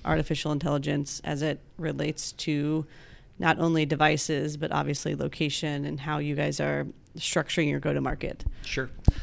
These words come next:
Speaker 2: Mobile phones, I mean, they're not phones anymore. They're pocket computers. They're with people at all times. And I think the apps that are really going to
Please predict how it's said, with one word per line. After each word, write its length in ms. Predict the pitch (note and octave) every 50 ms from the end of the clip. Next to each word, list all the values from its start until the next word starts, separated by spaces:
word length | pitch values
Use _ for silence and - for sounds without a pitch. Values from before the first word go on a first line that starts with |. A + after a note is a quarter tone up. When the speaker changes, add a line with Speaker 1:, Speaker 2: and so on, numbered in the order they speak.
| - - -
Speaker 2:
Mobile 400 | A2+ A2+ B2 C3 C#3+ D3 D3 C3+
phones, 1080 | D3 - - - - - - A2+ G#2 F#2+ F#2 F2+ F2 F2 F2+ F#2+ G2+ G#2+ - - - -
I 40 | A#2+
mean, 100 | B2 B2
they're 80 | B2
not 180 | B2 A#2+ G#2 -
phones 380 | - - G2+ F2+ F#2 F#2 F#2+ G2
anymore. 480 | F#2 E2+ E2 E2+ E2 E2 D#2+ D#2 E2 F2
They're 420 | F2 E2 D#2+ D#2+ D#2+ D#2 E2 - - - - - - - - - - - - -
pocket 320 | - F#2+ F2 - E2 -
computers. 540 | - F2 E2 - E2 D#2+ D#2 D#2 - - - -
They're 280 | - A2 A#2 A#2 G#2+ A2+
with 360 | G#2 G#2 A2+ A2+ G#2+ - -
people 320 | - G2 D#2+ F2+ E2+ E2+
at 80 | E2+ E2
all 120 | E2 -
times. 420 | - - - - - - - - - - - -
And 720 | - G#2 F#2+ F2+ F2+ F2+ F2 F2 F2 E2+ E2+ E2+ F#2 G#2 -
I 80 | - F2+
think 300 | F#2 - F#2+ F2+ F2 -
the 340 | G#2 F#2+ F#2 G2 F#2+ F2+ -
apps 520 | - G2+ G2 G#2 A2 - - - - - -
that 320 | - G2+ F#2+ F#2 F2 -
are 120 | F#2+ F#2+
really 300 | F2+ F#2+ G2 F#2 F#2+ F#2+
going 360 | F2+ F#2 F2+ F2+ F2 F2 F2 E2+
to 680 | - - - F2+ F2 E2+ E2 D#2+ D#2+ D#2+ D#2+ D#2+ D#2